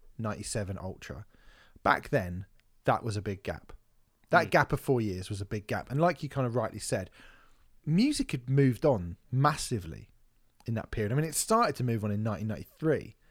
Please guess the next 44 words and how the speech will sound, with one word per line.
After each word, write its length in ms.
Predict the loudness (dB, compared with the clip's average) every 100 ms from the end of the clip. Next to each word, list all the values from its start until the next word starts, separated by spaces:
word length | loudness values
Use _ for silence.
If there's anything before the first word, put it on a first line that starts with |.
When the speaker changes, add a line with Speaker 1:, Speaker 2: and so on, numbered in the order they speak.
| _ _ _
Speaker 1:
when 400 | -2 0 -2 -4 -10 -6
Songs 280 | -2 -2 0
of 60 |
Faith 180 | -4 -4
and 80 | -4
Devotion 380 | -2 -2 -4 -8
came 260 | -4 -2
out. 200 | -2 -4 -12 _ -2
It 40 |
was 100 | 6
already 280 | 8 8 6
on 80 | 4
the 40 | 2
move, 280 | 0 0
and 80 | -2
they 100 | -4
kind 180 | -2 -2
of 60 | 0
moved 280 | 0 0 2
with 160 | 2
it 120 | 2
a 40 | -6
bit. 260 | -10 -10 -14 -20 -20 -20 _ _ _
Whereas 260 | 4 4 6
when 80 | 6
Ultra 280 | 6 4
comes 260 | -4 -4 -2
out, 200 | -4 -6
I 80 | -8
think 480 | -2 -2 -2 -8 -20 _ -20 _ _ _ _ _ _ _ _ _ _ _ _ _ _ _ _ _ _ _ _ _ _ -20 _
that, 300 | 4 4 4 -10 _ _
you 140 | 4
know, 220 | 6 6 2 -8
what 340 | -8 6 6 6
was 180 | 2 2
kind 320 | 4 4 4
of 380 | 0 -2 -12 -20 _ _ _ _ _ _ _ _ _ _ _ _ _ -2
cut, 220 | 0 0
you 80 | -4
know, 60 |
you 160 | -4 -2
mentioned 340 | 0 -2 -6 -8
The 60 |
Prodigy 720 | -4 -2 -2 -4 -10 -12 -12